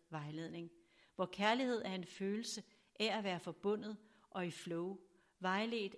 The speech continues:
af vores indre formløse natur.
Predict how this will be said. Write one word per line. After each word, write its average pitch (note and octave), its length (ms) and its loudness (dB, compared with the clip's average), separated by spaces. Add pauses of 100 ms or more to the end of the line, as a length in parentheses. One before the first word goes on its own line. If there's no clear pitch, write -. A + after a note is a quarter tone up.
(140)
af F3+ 160 -8
vores E3+ 380 -4
indre G#3 380 -4 (260)
formløse F3+ 760 -4
natur. F3 520 -10